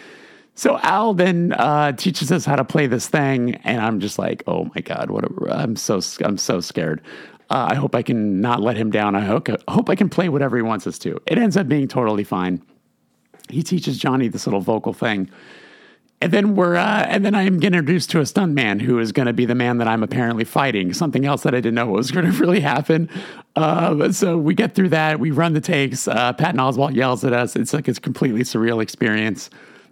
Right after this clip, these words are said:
Uh, they call lunch. Um, I'm, we eat some food, and then I'm, I'm sitting backstage and, uh, just sitting there w-, waiting, or I say backstage, listen to me. It was at a venue, so I guess we could say backstage. Um, but then later we're sitting there, and then Daniel Radcliffe comes,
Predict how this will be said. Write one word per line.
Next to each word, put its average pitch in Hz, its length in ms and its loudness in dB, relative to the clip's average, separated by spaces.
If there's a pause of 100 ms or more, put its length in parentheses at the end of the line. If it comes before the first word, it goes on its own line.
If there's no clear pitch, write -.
(140)
Uh, 131 300 0
they 139 120 0
call 160 240 0
lunch. 135 540 0 (420)
Um, 113 520 0 (160)
I'm, 123 880 0
we 139 220 -2 (180)
eat 196 260 2
some 165 140 2
food, 139 380 2
and 131 100 2
then 127 120 2
I'm, 127 220 0
I'm 107 140 0
sitting 120 240 0
backstage 110 600 0
and, 98 140 0
uh, 92 280 0 (640)
just - 200 -6
sitting - 180 0
there 120 200 2
w-, - 120 -4 (100)
waiting, 123 640 0
or 95 180 2
I 82 80 -2
say 87 180 -2
backstage, 87 540 -4
listen 92 220 -2
to 90 60 2
me. 92 260 0
It - 240 0
was 180 160 4
at 220 100 2
a 165 40 0
venue, 110 320 0
so 117 120 -2
I 113 80 -2
guess - 220 -4
we 92 60 -2
could - 120 -4
say 92 140 -2
backstage. - 580 -4 (460)
Um, 117 400 -2 (100)
but 143 140 0
then 160 140 2
later 139 260 2
we're 120 80 0
sitting 110 220 2
there, 117 140 2
and 113 140 2
then 110 100 0
Daniel 113 300 0
Radcliffe 104 420 0
comes, 90 280 -2